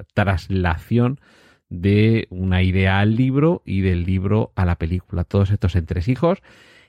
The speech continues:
Espero que os interesen, espero, además, vamos a hablar de, de muchas, de, yo creo que de las películas más importantes procedentes de libros, sobre todo de algunas sagas, de los, de los fallos que podemos encontrar, de las traiciones que, que, que podemos también encontrar,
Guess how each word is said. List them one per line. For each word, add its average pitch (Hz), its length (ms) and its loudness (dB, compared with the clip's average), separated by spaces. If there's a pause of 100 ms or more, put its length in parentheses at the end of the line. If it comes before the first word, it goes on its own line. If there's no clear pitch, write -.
Espero 127 420 0
que 101 80 0
os 92 100 0
interesen, 117 680 0
espero, 95 520 0
además, 90 400 2
vamos 87 300 -4
a - 20 -6
hablar 87 240 -2
de, 92 200 0
de 87 120 -2
muchas, 87 500 2
de, 92 200 -4
yo 90 220 -8
creo 90 120 0
que 95 80 2
de 90 60 4
las 87 100 0
películas 101 420 2
más 92 200 2
importantes 87 500 0
procedentes 87 540 -2
de 87 120 0
libros, 131 420 2 (440)
sobre 101 240 0
todo 107 260 2
de 95 60 2
algunas 85 380 -4
sagas, 123 420 2 (540)
de 98 200 2
los, 92 420 2
de 82 220 -4
los 90 120 -2
fallos 90 240 0
que - 80 -10
podemos 80 280 -6
encontrar, 98 520 -2 (800)
de 131 160 0
las 113 160 0
traiciones 101 600 -2 (140)
que, 87 480 -4
que, - 120 -18
que 95 160 -4
podemos 95 320 2
también 85 260 0
encontrar, 95 480 0